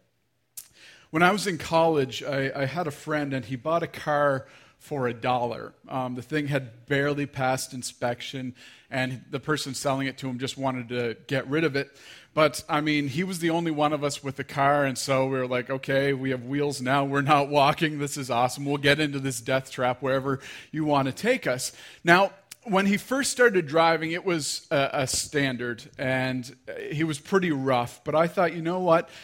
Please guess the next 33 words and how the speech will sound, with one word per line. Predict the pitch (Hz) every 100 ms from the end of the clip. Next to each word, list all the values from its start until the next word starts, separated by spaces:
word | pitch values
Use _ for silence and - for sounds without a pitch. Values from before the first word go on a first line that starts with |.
| - -
As | 143
time | - 180 196 196
goes | 196 147
on, | 151 156 151
as | 143
he | 143
gets | 170 -
more | 170 151
confident | - 156 151 147 143 143
behind | 135 120 143 147
the |
wheel, | 131 135 131 127 - - _ _
things | 185 190 190
will | 147 143 156 151 151 156 147
improve." | 135 131 110 - 143 131 123 117 - - - - _ _ _ _ _
Um, | 156 165 165
they | 165 143
didn't, | 139 165 127 123
though, | 135 123 123
because | 156 180 165 170
he, | 202
he | 208 185
gained | 147 208 233 180
confidence, | - 196 208 202 156 151 143
but | - 151
he, | 147 139 -
he | 156 156 135
kinda | - 185 196
got | 156 147
worse | 139 160 170 - -
with | 135 147 -
his | 135 117
confidence. | - 131 127 120 123 120 113